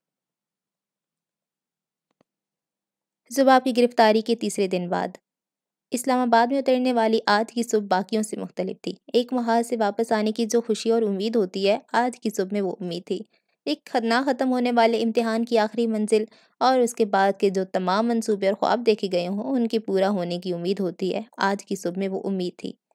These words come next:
उसकी मेहनत आखिरकार रंग ला गई थी। एक महीने से बादल के पीछे ख्वार होने के बाद आज वो हमेशा के लिए उस सब से निकल जाएगी।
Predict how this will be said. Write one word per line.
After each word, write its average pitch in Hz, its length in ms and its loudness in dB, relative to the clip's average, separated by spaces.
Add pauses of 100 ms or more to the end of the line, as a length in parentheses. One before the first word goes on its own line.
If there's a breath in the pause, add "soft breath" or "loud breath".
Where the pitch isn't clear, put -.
(380)
उसकी 269 280 -2
मेहनत 262 300 -2
आखिरकार 240 440 0
रंग 214 200 0
ला 196 180 2
गई 220 200 0
थी। 214 240 -6 (300 soft breath)
एक 277 200 -2
महीने 262 260 0
से 254 140 -2
बादल 233 340 2
के 240 100 -6
पीछे 233 280 -2
ख्वार 214 260 2
होने 202 260 -2
के 208 140 0
बाद 196 280 2
आज 202 180 0
वो 208 60 -2
हमेशा 202 360 0
के 208 180 0
लिए 196 180 0
उस 196 140 -4
सब 190 120 -4
से - 160 -4
निकल 185 300 -4
जाएगी। 170 420 -8